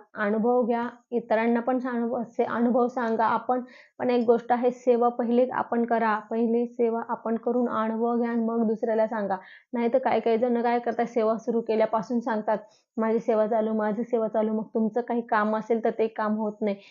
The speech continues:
हे कटाक्षाने लक्षात ठेवायचं, पहिले आपण सेवा करून आपला अनुभव घेऊन घ्यायचा आणि मग दुसऱ्याला सांगायचं, "हे करा तुम्ही." नाहीतर मग करा, सांगा तुम्ही,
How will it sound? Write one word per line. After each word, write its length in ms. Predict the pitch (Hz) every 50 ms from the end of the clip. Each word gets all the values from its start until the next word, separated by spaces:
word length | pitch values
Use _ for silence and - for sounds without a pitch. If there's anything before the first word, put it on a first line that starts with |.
| - _ -
हे 100 | 269 269
कटाक्षाने 760 | 269 262 - 262 226 226 - 233 - - - 254 240 233 226
लक्षात 280 | 220 220 226 - 254 233
ठेवायचं, 340 | 240 - 233 220 208 214 214
पहिले 300 | - - 220 226 220 240
आपण 360 | 240 233 233 - 247 233 233
सेवा 400 | 233 - _ - 226 214 226 240
करून 300 | 233 240 247 247 233 233
आपला 340 | 220 208 - - 233 214 214
अनुभव 340 | 214 233 220 233 240 240 220
घेऊन 220 | 226 233 240 240
घ्यायचा 280 | 240 226 214 214 233 226
आणि 80 | 220
मग 260 | 220 220 220 214 208
दुसऱ्याला 440 | 202 214 208 - 208 202 196 196 208 240 - - - - - _ _ -
सांगायचं, 560 | 247 220 196 190 196 190 190 185 190 208 208 233 240 - _ _ _ -
"हे 140 | 226 226 226
करा 380 | - - - - 233 208 196 185
तुम्ही." 320 | 185 - 202 190 185 196 - - _ _ _ _ _ -
नाहीतर 360 | 233 226 214 220 226 220 247
मग 140 | 247 240 240
करा, 460 | 240 240 - 254 247 262 277 277 294 285
सांगा 420 | 285 - 311 277 285 285 277 277
तुम्ही, 340 | 269 269 262 226 214 196 196